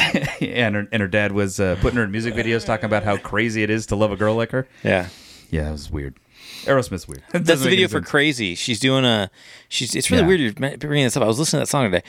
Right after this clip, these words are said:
Speaker 2: Th-, this is the, the video for Crazy. They're, like, going through the desert, and they're driving in their open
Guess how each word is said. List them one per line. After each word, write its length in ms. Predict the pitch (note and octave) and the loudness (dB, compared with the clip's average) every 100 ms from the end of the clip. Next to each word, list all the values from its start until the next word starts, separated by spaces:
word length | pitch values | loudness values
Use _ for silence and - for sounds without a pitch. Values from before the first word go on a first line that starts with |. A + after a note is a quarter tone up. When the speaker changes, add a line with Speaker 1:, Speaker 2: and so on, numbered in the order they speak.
| - - - | -16 -18 -2
Speaker 2:
Th-, 220 | D3 C#3+ | 0 0
this 240 | - D#3 - | 0 0 2
is 100 | D3+ | 2
the, 440 | D3 C#3 A#2+ G#2+ G#2+ | 4 4 2 0 -6
the 60 | A#2+ | -2
video 200 | C3+ D3 | 0 2
for 120 | A#2+ | -2
Crazy. 600 | - C3+ C#3 A#2+ G#2 F#2+ | 0 2 2 0 0 0
They're, 120 | G#2 | 2
like, 160 | G#2+ G#2 | 2 4
going 260 | A#2+ A#2 A2 | 4 2 2
through 180 | A#2 | 0
the 60 | G2+ | 0
desert, 640 | F#2 A#2 A#2+ A#2 A2+ A2 - - - | 2 2 2 2 4 2 0 -16 -4
and 80 | G#2+ | 0
they're 80 | G#2 | 0
driving 840 | G2+ A#2+ A2+ A#2 A#2 A#2+ A2+ A#2 - - - | 2 2 4 2 2 0 0 -4 -8 -12 0
in 120 | A2+ | 4
their 240 | G#2 G2+ | 4 4
open 640 | A#2+ A#2+ B2+ A#2+ A2+ G#2 | 0 2 2 2 -2 -4